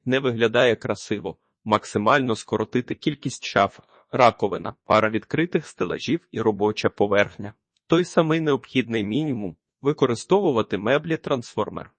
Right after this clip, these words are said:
Розсувний стіл, шафа з викочування дошкою. Продумати заздалегідь необхідну кількість техніки і речей.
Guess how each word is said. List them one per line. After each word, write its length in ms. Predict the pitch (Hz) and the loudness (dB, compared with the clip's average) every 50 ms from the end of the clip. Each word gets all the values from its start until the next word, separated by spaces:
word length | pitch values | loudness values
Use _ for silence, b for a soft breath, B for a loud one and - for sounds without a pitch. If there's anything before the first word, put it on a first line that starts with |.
| _ _ | _ _
Розсувний 600 | - 123 123 123 - - 123 117 117 123 120 117 | -2 0 0 0 0 0 0 0 2 2 0 0
стіл, 440 | 110 - - - - 226 233 214 180 - _ _ | -2 -4 -4 -2 0 0 0 -2 -8 -14 _ _
шафа 440 | - - - 135 135 127 - 113 | -14 0 4 4 4 6 4 2
з 80 | 101 - | 0 2
викочування 760 | 107 107 - - 117 117 113 - - 104 107 107 107 104 107 | 0 -2 0 2 2 2 2 0 -4 -4 -2 -2 -2 -2 -2
дошкою. 600 | 107 107 110 117 - - - - 107 107 107 104 - _ _ _ | 2 2 2 2 0 -4 -6 -4 -4 -4 -6 -8 -14 _ _ _
Продумати 560 | _ - 117 113 120 139 165 180 156 - 147 | _ 2 2 4 4 2 2 2 2 2 2
заздалегідь 760 | 131 - 120 107 107 107 104 101 98 107 120 139 156 156 - | 2 2 0 -2 2 2 2 2 2 0 0 -2 -2 -2 -2
необхідну 560 | 147 131 123 - - - 185 185 156 160 147 | -2 -2 -2 -2 -2 -2 -2 0 0 -2 -4
кількість 580 | - - 135 117 - - 113 - - - - 110 | -2 -2 -4 -4 -2 -6 -8 -8 -8 -12 -4 2
техніки 560 | - 123 113 - - 107 98 - - - - - | 4 4 4 4 0 -2 -4 -4 -6 -10 -6 -4
і 100 | 117 117 | -4 -2
речей. 500 | 110 110 - - - 180 202 208 - | -2 -4 -6 -4 -2 -2 -2 -2 -6